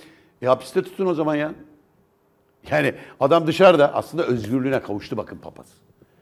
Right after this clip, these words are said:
Yani Amerika'nın isteğini yaptık biz. Gerisi şov. Çıktı adam. İstediğiyle görüşüyor, ediyor.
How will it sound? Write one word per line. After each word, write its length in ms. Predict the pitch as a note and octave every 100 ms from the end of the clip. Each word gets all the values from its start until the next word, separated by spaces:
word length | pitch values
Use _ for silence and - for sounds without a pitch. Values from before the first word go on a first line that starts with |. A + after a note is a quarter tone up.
| _ _ _ _ - - _ _ _ _ _ _ _ _ _ _ _ _ _ -
Yani 300 | A2 A#2+ G#2+ - -
Amerika'nın 420 | B2 D3 D#3 B2
isteğini 420 | A2+ - C3 G#2+
yaptık 560 | E2+ - - D#3 - -
biz. 320 | - - - _ _ _ _ _ _ _ _ _ -
Gerisi 280 | G2 F2+ -
şov. 260 | - D2 - - _ _ _ _ _ _ _ _ _ _ _ _ _ _
Çıktı 260 | - - -
adam. 200 | - - - - _ _ _ _ _ -
İstediğiyle 420 | - E3+ F#3 E3+
görüşüyor, 500 | D#3+ D3+ C3+ D3 C3+
ediyor. 400 | C3 A#2 A2 G2